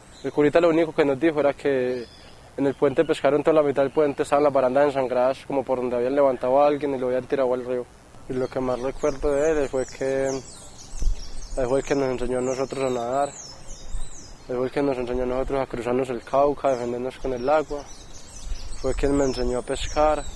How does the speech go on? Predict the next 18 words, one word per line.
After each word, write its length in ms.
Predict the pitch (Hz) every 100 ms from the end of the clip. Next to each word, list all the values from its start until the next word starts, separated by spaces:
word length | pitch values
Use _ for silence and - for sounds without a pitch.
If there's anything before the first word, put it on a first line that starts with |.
| - - -
y 500 | 127 127 123 123 123 120 110 - - - - - - - - - -
siempre 340 | - 139 127 139
lo 120 | 139
hacíamos 400 | 117 127 139 131
juntos. 360 | 127 117 131 123 - -
Bueno, 440 | 147 156 151 139 135
de 140 | 131
verdad 320 | 139 135 131
muy 160 | 139 151
carecidamente 600 | 165 151 131 143 151 147
y 40 | 156
muy 120 | 156
tristemente 440 | 151 160 156 156
le 140 | 151 131
pido 460 | 139 135 143 151
a 60 | 147
la 100 | 135
gobernación 840 | 127 127 123 120 - 156 165